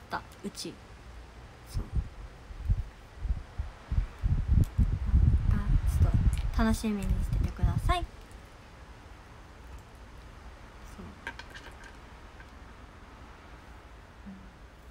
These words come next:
キッズ携帯使っとった、ずっ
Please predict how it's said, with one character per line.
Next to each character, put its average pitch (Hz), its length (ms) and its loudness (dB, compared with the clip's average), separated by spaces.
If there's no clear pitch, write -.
キ 294 140 4
ッ 247 80 2
ズ 302 100 -4
携 339 340 4
帯 214 140 0
使 - 240 -4
っ 208 100 -2
と 214 100 -6
っ 214 40 -6
た、 185 180 -10
ず 185 120 -12
っ - 20 -16